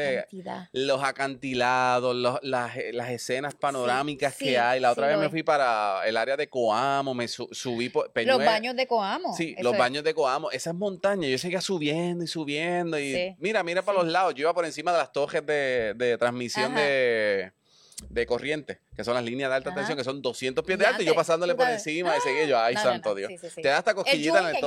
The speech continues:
Speaker 2: el
Speaker 1: estómago.
Speaker 2: yunque.
Speaker 1: Sí.
Speaker 2: Chacho, tú subes allá, sí, y definitivamente. Bueno, pero eso es, eso es lo que hay, así que usted puede hacer sus reservaciones.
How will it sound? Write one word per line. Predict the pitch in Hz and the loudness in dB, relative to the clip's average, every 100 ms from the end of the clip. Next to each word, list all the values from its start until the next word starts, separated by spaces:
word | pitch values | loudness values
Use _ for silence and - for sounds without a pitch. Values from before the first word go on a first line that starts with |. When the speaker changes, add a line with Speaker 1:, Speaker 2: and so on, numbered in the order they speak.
| 147 | -2
Speaker 2:
el | |
Speaker 1:
estómago. | 190 302 415 | -2 -4 -6
Speaker 2:
yunque. | 370 233 151 - | -6 -8 -8 -12
Speaker 1:
Sí. | - 82 _ | -14 -14 _
Speaker 2:
Chacho, | - - 233 | -20 -16 -14
tú | 226 190 | -12 -10
subes | 170 185 | -6 -4
allá, | 220 175 180 214 | -2 -2 -2 -4
sí, | - 175 214 220 | -10 -12 -14 -14
y | 190 | -10
definitivamente. | 190 175 175 170 180 196 185 180 180 - - - | -8 -8 -8 -6 -4 -4 -6 -10 -12 -14 -20 -6
Bueno, | 240 269 247 | 0 2 4
pero | 247 254 240 | 4 4 4
eso | 240 247 240 277 269 | 4 2 2 2 4
es, | 269 262 269 - - 214 | 4 4 2 -2 -12 -10
eso | - | -4
es | 330 | -2
lo | 370 | 0
que | 330 | 0
hay, | 262 208 262 - - | 0 -2 -4 -10 -14
así | 240 214 | -12 -6
que | 220 240 | -2 0
usted | 226 226 202 202 | 0 -2 -6 -2
puede | 220 220 | 0 0
hacer | 220 214 | 0 -4
sus | 214 240 | -4 -2
reservaciones. | 240 262 247 247 240 226 | 0 0 0 0 0 -2